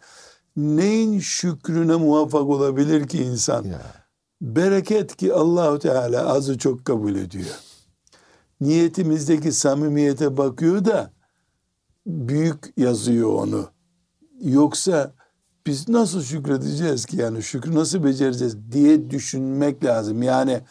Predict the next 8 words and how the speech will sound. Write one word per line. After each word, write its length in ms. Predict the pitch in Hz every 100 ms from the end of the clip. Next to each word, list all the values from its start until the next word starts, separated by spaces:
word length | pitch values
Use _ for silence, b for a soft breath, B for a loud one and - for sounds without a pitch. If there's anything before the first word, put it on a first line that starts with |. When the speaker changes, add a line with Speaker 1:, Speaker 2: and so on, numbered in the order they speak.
| B B B B B -
Speaker 1:
insan 640 | 143 139 180 175 170 185 _ _
aciz, 580 | 135 135 147 147 143 120
bunu 180 | 139 160
anladı, 600 | 151 180 180 135 175 208 - _ _ _
şükretmesi 840 | - - - 143 139 165 131 151
gerektiğini 560 | 139 139 135 123 147 156
anladı. 600 | 143 147 151 135 165 196 B B B B B B 214
Ee, 300 | 139 139